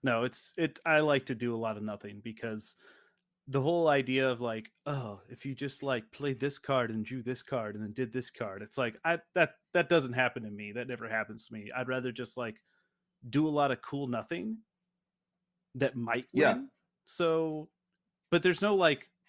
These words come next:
Speaker 1: there's no, like, thought to it. It's just like, "Well, I'm gonna draw more cards," or, "I'm going to deal damage to this more to do this thing more," right? Like, "I'm gonna sacrifice all my creatures. It'll get me a win."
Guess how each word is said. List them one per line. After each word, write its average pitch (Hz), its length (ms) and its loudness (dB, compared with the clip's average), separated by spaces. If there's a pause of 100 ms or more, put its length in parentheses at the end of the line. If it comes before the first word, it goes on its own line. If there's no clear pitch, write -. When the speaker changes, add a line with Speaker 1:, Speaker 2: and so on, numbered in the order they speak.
(140)
Speaker 1:
there's 156 200 -4
no, 190 140 -2
like, 139 400 0
thought - 360 -2
to 101 140 -10
it. - 60 -16
It's 101 100 -16
just - 240 -6
like, 120 260 -4
"Well, 123 100 -6
I'm 123 80 -4
gonna 131 120 -4
draw 117 200 -2
more 104 180 -10
cards," - 540 -10
or, 110 260 -12 (640)
"I'm 135 160 0
going 131 200 -2
to 110 160 -6 (420)
deal 143 200 2
damage 123 320 0
to 107 60 -12
this 107 220 -10
more 113 220 -8
to 101 100 -16
do 117 180 -8
this 113 220 -10
thing 107 220 -14
more," - 320 -18 (140)
right? 107 300 -8
Like, 110 200 -10
"I'm 123 60 -4
gonna 127 100 -2
sacrifice 147 460 4
all 139 80 2
my 117 100 -2
creatures. 120 420 -6
It'll 127 120 -2
get 147 160 -4
me 143 100 2
a 127 60 2
win." 120 340 2